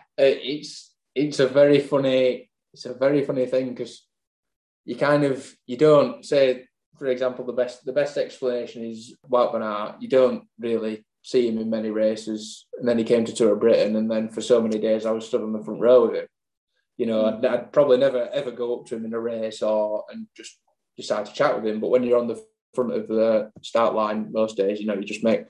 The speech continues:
Speaker 1: polite and light conversation. You have, you know, a bit of a talk and a bit of a laugh just before the stage starts, just, just to kind of relax. And <laughs> yeah,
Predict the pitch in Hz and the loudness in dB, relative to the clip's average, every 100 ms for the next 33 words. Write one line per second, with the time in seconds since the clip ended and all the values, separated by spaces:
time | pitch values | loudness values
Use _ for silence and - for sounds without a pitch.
0 | - - - _ - 117 110 110 113 113 | -18 -20 -20 _ 2 4 6 4 2 0
1 | 104 110 110 107 120 113 - 113 110 110 | -2 -2 -2 0 4 4 2 -2 0 -2
2 | - - _ _ _ _ _ - 107 107 | -4 -14 _ _ _ _ _ -6 2 4
3 | 113 101 104 107 110 110 104 110 107 - | 4 0 -2 -2 2 2 2 -4 -4 -2
4 | 104 107 110 - - 110 107 107 107 - | -2 -2 -2 -6 -12 -8 -2 0 0 0
5 | 110 107 - 107 104 - 113 - _ _ | 2 2 0 0 0 -4 -10 -10 _ _
6 | 120 117 - 107 110 104 107 107 120 - | -10 -8 -6 -2 0 0 2 4 4 0
7 | - - - _ - 107 101 98 - _ | -8 -12 -14 _ -8 -6 -6 -8 -12 _
8 | _ 117 131 170 - - | _ -2 4 6 4 0